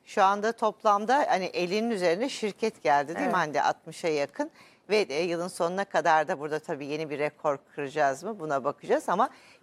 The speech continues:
Speaker 1: hisse performanslarına baktığımızda, bununla birlikte para girişi ve yatırımcı, e, bakış açısı baktığımızda halka arzlara erişimin borsada satış yöntemiyle gerçekleşmesi katılımları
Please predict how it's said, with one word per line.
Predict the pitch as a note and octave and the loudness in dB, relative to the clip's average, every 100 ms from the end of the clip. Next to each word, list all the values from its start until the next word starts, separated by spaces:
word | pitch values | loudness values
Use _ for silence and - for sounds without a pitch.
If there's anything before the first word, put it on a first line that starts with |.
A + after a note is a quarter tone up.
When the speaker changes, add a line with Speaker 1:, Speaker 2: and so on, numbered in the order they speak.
| - | -14
Speaker 1:
hisse | - D4 | -2 -2
performanslarına | - D3+ C#3+ D3+ C#3+ C#3 C3+ - C#3 C3+ | 4 4 4 0 0 -2 -4 -4 -4 0
baktığımızda, | B2+ B2+ - C3 B2+ - B2+ | 0 -2 -6 -8 -8 -6 -8
bununla | C#3+ G3 D#3 | -4 -4 -2
birlikte | C3 - C3 | -2 -4 -10
para | - D3+ G3 | -2 0 2
girişi | E3 C3+ B2+ - C#3+ - _ _ - | 0 -2 -4 -2 -2 -2 _ _ 0
ve | |
yatırımcı, | F#3+ D#3 C#3+ F#3 F3 F3+ D#3+ F#3 - - | 2 2 -2 -4 -4 -2 2 0 0 -6
e, | A#2+ | -4
bakış | C3+ - - | -4 -4 -6
açısı | C#3 - C#3+ | -6 -4 0
baktığımızda | C3+ C3+ - C#3+ C#3+ D4+ - _ _ _ | 0 0 -6 -8 0 0 0 _ _ _
halka | - F#3+ G3+ B3 | 0 2 2 4
arzlara | G#3 G#3 A#3+ | 4 4 2
erişimin | G#3+ E3 D#3 E3+ D#3 C#3+ | 2 0 -4 -6 -4 2
borsada | F#3+ - E3 | 2 2 -2
satış | C3+ D#3 - - | -4 -10 -12 -6
yöntemiyle | D#3 C#3+ C#3 B2+ A#2+ | -6 -4 -4 -2 0
gerçekleşmesi | B2+ D3 - D#3+ - D3 - D#3 - D4 - - - | 2 2 2 -8 -6 -8 -8 -10 -6 -8 -8 -20 -20
katılımları | - A3 C4 A3+ A3 G3+ A#3 C#4 | -6 -2 0 0 4 4 4 4